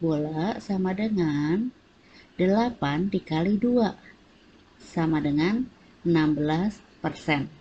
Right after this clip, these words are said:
Nah, sekarang kita cari basket. Basket sama dengan,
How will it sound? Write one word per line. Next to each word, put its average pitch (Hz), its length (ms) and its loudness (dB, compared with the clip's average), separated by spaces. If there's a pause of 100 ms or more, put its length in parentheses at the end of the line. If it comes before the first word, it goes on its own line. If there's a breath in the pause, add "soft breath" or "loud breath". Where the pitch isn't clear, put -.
(1200)
Nah, 147 240 -4
sekarang 175 320 -4
kita 208 240 -4
cari 202 240 -2
basket. 196 400 -2 (680)
Basket 220 480 -2
sama 196 240 -2
dengan, 165 640 0